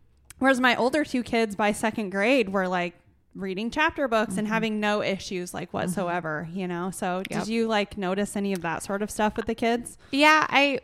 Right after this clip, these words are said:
Speaker 2: I, our girls must be in the same grade, 'cause same thing with Reagan. She was in kindergarten.
Speaker 1: Yes, se-,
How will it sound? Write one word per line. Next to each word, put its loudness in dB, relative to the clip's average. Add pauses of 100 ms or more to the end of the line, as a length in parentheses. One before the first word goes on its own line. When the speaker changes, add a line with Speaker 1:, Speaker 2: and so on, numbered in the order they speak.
(160)
Speaker 2:
I, 2 (140)
our 0
girls -2
must -6
be -4 (280)
in -4
the -6
same -6
grade, -6
'cause -4
same -2
thing -6
with -4
Reagan. -4
She -6
was -4
in -2
kindergarten. -4 (200)
Speaker 1:
Yes, 0
se-, 0